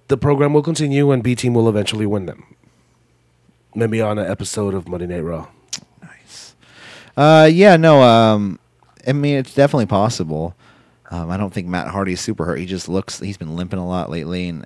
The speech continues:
Speaker 2: he,
Speaker 1: Yeah.
Speaker 2: I just feel like he needs some, some rest.
Speaker 1: And Bray's coming off of a car accident.
Speaker 2: That's right, yeah. He's ready to go, man. They, you saw them on Monday Night Raw,
Speaker 1: Yeah,
Speaker 2: though. They
Speaker 1: they were
Speaker 2: were,
Speaker 1: good.
Speaker 2: they were going at
Speaker 1: He
Speaker 2: it
Speaker 1: looked
Speaker 2: fast.
Speaker 1: good.
Speaker 2: Both of them
Speaker 1: Mm-hmm.
Speaker 2: actually looked really good.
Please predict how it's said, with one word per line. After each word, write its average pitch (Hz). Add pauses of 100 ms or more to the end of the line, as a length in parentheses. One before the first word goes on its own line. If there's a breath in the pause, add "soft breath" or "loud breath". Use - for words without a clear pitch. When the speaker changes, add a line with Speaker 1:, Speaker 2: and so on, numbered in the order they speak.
(120)
Speaker 2:
he, 110
Speaker 1:
Yeah. 95
Speaker 2:
I -
just - (120)
feel 92
like 73
he 80
needs 76
some, -
some 73
rest. -
Speaker 1:
And 123
Bray's 151
coming 123
off 104
of 98
a 95
car 160
accident. 90 (180)
Speaker 2:
That's -
right, 80
yeah. 71 (280)
He's 139
ready 82
to 76
go, 92
man. 78
They, 95
you 101
saw 101
them 98
on 87
Monday 90
Night 87
Raw, 82
Speaker 1:
Yeah, 123
Speaker 2:
though. 101
They 87
Speaker 1:
they 120
were -
Speaker 2:
were, 90
Speaker 1:
good. 117 (160)
Speaker 2:
they 104
were 80 (100)
going 92
at 82
Speaker 1:
He 185
Speaker 2:
it 190
Speaker 1:
looked 120
Speaker 2:
fast. 90
Speaker 1:
good. -
Speaker 2:
Both 156
of 120
them 78
Speaker 1:
Mm-hmm. -
Speaker 2:
actually 131
looked 82
really 80
good. 71